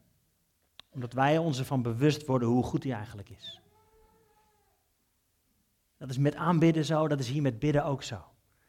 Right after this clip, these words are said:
We bidden dit eigenlijk ook tegen onze eigen ziel.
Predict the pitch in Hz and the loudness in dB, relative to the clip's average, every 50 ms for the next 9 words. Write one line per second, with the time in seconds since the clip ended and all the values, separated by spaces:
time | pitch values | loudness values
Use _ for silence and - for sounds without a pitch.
0 | _ _ _ _ _ _ 123 120 117 117 175 202 202 202 190 180 202 208 202 202 | _ _ _ _ _ _ -8 -6 4 10 10 12 12 12 10 10 8 6 6 4
1 | - - - - _ _ _ _ _ _ _ _ 175 196 202 180 - - 160 165 | -2 -12 -16 -20 _ _ _ _ _ _ _ _ -4 -2 -2 -2 -2 0 -2 -2
2 | 165 170 185 196 208 202 202 - - - - - _ - 175 180 170 143 160 160 | 2 6 8 10 10 8 8 -2 -12 -18 -20 -20 _ -2 0 2 2 2 0 0
3 | 147 139 151 151 143 117 131 117 101 104 95 82 | 0 2 2 2 2 0 0 -2 -2 -4 -8 -10